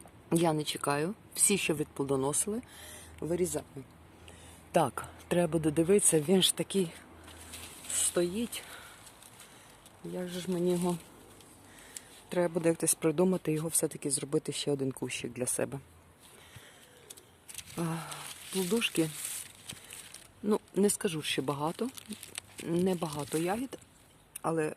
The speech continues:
е, самі бачите, що вони такі досить, досить величенькі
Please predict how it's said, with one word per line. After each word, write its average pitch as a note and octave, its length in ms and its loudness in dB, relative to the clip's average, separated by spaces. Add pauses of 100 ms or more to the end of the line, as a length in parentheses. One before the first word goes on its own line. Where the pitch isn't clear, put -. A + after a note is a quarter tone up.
(120)
е, D#3 220 0
самі F3 340 0
бачите, F3 400 -2
що - 200 -8
вони D#3+ 240 -2
такі D#3+ 240 -4
досить, D3 440 -4 (1120)
досить F3+ 460 2
величенькі B2+ 680 -2